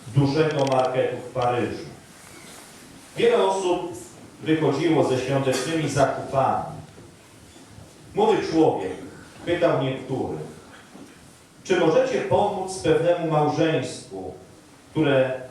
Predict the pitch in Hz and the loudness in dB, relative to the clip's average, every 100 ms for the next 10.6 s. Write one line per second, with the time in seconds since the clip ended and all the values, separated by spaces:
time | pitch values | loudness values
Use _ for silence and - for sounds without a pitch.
0 | - - - - 151 147 151 139 135 131 | -20 -20 -20 -4 0 2 4 6 4 4
1 | - - - - - - - 147 147 139 | -2 -14 -20 -20 -20 -20 -2 0 4 4
2 | 143 139 131 - 131 - - - 104 104 | 2 0 0 0 0 0 -2 -4 -4 -4
3 | 107 - - - - - - - - - | -6 -8 -14 -16 -16 -18 -16 -18 -18 -18
4 | - - - - - 165 160 180 175 160 | -18 -18 -20 -10 0 2 4 4 4 2
5 | 160 160 156 143 139 139 131 139 135 90 | 0 -2 -2 -2 -2 -2 0 2 2 0
6 | - - 80 - - - - - - - | -8 -12 -16 -18 -20 -20 -20 -20 -20 -20
7 | - - 135 143 156 143 135 131 123 127 | -20 -6 -4 2 2 4 0 0 -2 0
8 | 127 127 - 135 131 - - - - - | 2 2 2 2 -2 -4 -12 -18 -20 -20
9 | - - - - 151 180 - 202 190 165 | -20 -20 -20 -4 2 4 2 0 0 0
10 | 147 151 - - - | 2 2 2 2 -2